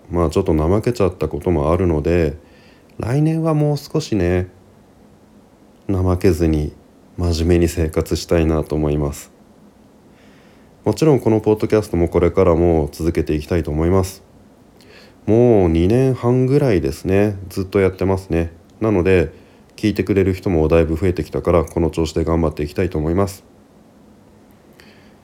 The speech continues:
はい、じゃあ今日はね、今年の反省ということでした。えーと、今日はね、仕事も休みなので、これから大掃除をして、買い物をして、年末の準備をしたいと思います。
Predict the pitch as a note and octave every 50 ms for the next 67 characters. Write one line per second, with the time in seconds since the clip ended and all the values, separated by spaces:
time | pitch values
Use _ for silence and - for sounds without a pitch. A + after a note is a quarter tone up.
0 | _ _ _ - - - - _ _ _ _ - - - - - _ _ _ _
1 | - G#2 G2 F2+ - - F#2 E2 - - A2 G#2+ F#2+ D#2+ D2+ D#2+ E2 E2+ - -
2 | - - - F2 E2 - F2+ F2 D#2+ D#2+ D#2+ - F#2+ F2+ F#2 F#2 F#2 - - F#2+
3 | F#2 F2+ E2+ - - - - - - - - _ - E2+ E2 E2+ E2 E2 E2 E2
4 | - E2+ D#2+ F#2+ F#2+ F2+ F2+ F2 - - E2+ D#2 - - - - _ - - -
5 | _ _ - - - - - - - - - _ _ _ _ _ - _ - -
6 | - - D#2+ D#2+ D#2+ D#2+ D#2 - - F2 - - D3+ C#3+ A#2+ G#2 G#2 G2+ G#2 F#2+
7 | G2 - - - - _ - - G#2 F#2+ G2 - G2+ G2 F#2 F#2 F#2 F2+ - A2
8 | G#2 G2+ F#2 F#2 F2+ F#2+ F#2+ - - - - F#2 E2+ E2 - F2 E2+ E2 B1+ D#2+
9 | F2+ F2 - G2+ G2 F2 E2+ F2 E2+ - - A2 F#2 - - - - F2+ F2 F2
10 | E2+ E2 E2 D#2+ D#2 - B2+ C3 - - - - - - - - - F#2+ F#2 F2
11 | F2 F2 E2 - F2+ F2+ F2 E2 G#2 A2 G#2 F#2 F2 E2+ - - G#2 F#2 - E2
12 | E2 F2 G2 A2 A#2 A2 - - -